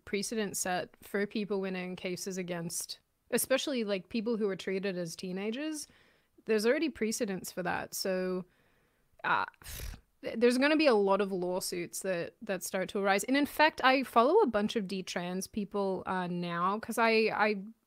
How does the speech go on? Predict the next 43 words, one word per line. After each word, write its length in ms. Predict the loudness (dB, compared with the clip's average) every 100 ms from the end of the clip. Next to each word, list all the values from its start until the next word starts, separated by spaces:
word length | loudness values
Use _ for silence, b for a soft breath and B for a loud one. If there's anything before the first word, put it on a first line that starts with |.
| _ 4
I 120 | 4
just, 300 | 4 -2 2
I 80 | 4
like 220 | 6 4 2
to 100 | -2
keep 240 | 0 0
up 160 | -2 -2
with 160 | -4
them 220 | -2 0
because 400 | -2 -4 -4 -4 0
I 80 | 0
really 480 | 0 -2 2 4 4
<laughs> 40 |
do 200 | 4 -4
feel 240 | -4 -4 -2
so 580 | -2 0 0 0 -2 b b b -4
bad 400 | 2 2 2 -2
for 140 | -2
everything 360 | -2 -2 -4 -6
that's 120 | -4
happened 380 | -4 -2 -4 -4
to 80 | -4
them, 300 | -2 -4 -6 b b b b b
um, 440 | 4 6 4 0
because 280 | -4 -4 -4
they 140 | -4 -4
were 80 |
just 320 | -4 -6 -6 -4
led 220 | -2 -2
astray. 320 | -4 -4 -4
And 80 | -4
a 40 |
lot 160 | -2 -2
of 40 | -4
them 140 | -6
were 80 | -6
so 320 | -4 -2 -2
young 280 | -2 -4 -6
when 100 | -6
they 100 | -8
pursued 420 | -8 -8 -6 -4
this 160 | -6 -6
stuff. 380 | -4 -4 -6